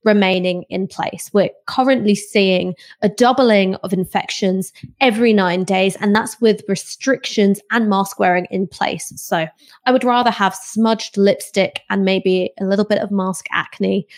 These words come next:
rather than a further acceleration in hospitalizations.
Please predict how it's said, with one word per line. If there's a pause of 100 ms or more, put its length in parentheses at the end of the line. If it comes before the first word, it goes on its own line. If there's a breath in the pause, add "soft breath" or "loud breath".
(220 soft breath)
rather
than
a
further (120)
acceleration
in
hospitalizations.